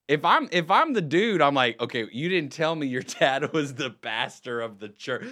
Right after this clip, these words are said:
Like, this was like dropping bombs. That, that's what that was.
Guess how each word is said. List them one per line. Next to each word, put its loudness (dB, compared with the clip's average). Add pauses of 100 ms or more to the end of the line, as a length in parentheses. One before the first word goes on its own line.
(140)
Like, 0
this -4
was 0
like 2
dropping 0
bombs. 0 (340)
That, -4
that's -2
what -8
that 0
was. -6